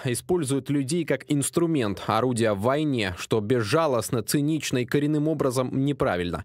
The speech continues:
Уже задействовано много людей из Ирака, Йемена,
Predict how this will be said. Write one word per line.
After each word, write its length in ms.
Уже 260
задействовано 720
много 320
людей 260
из 280
Ирака, 600
Йемена, 540